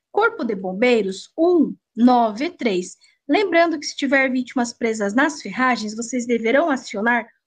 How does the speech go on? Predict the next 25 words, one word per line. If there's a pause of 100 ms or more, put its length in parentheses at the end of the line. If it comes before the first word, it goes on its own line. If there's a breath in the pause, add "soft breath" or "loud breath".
(120)
o
Corpo
de
Bombeiros. (320)
São
eles
que
têm
treinamento (140)
e
equipamentos (320 soft breath)
para
remover
as
vítimas
que,
porventura,
estejam
presas (400)
nas
ferragens. (480)
Letra
C,
Polícia
Rodoviária